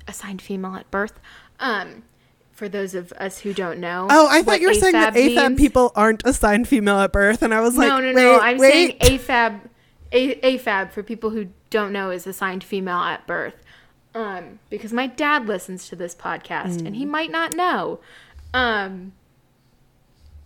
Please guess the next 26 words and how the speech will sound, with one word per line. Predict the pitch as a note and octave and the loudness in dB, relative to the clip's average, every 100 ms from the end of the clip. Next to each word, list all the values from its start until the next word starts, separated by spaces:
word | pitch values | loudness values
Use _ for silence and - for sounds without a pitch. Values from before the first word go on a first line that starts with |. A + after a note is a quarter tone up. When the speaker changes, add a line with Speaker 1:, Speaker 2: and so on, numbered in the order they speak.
| _ _ - - - _ - | _ _ -20 -20 -20 _ 0
Speaker 2:
Anytime | C4 E4 F#4+ F4 | 2 2 -2 -2
somebody | D#4 C#4+ C#4 B3+ G#3+ | -4 -2 -2 -2 -2
talks | - A#3+ G#3 | 0 0 0
about | G#3+ G#3+ G3+ _ _ - | -2 0 0 _ _ -4
afab | G#3 G3+ G#3 F#3 F3+ - | -2 0 0 0 0 -6
and | F#3+ | -6
amab, | F#3 F3+ F3 E3+ F#3 | -4 -2 -2 -4 -4
I | F#3+ | -4
always | F#3 F#3+ | -2 -2
think | F#3+ F#3+ | -4 -6
about | F#3 F#3 F3 | -4 -4 -2
how | F#3+ F3 E3 D#3+ | -2 -2 -2 -4
Speaker 1:
<laughs> | D#4+ C4 - - - _ _ _ _ _ _ | -8 -10 -14 -14 -18 _ _ _ _ _ _
You | G3+ G3+ | 0 2
thought | F#4+ G3+ F#3 F3+ | 6 6 6 4
Speaker 2:
acab | |
Speaker 1:
acab | B3+ C4 F#4 | 0 0 4
Speaker 2:
assigned | - C4 A3+ | 6 6 4
Speaker 1:
went | D4+ | 4
Speaker 2:
cop | C#4 A3 | 4 4
at | C4+ | 2
Speaker 1:
assigned | A3+ B3+ C4+ - | 2 4 4 6
Speaker 2:
birth. | F#4+ | 8
Speaker 1:
cop | D#4+ C4+ | 6 4
at | D4+ D4 | 0 0
birth? | D#4 D#4 G4+ - B4+ - - | 0 0 0 2 2 0 -14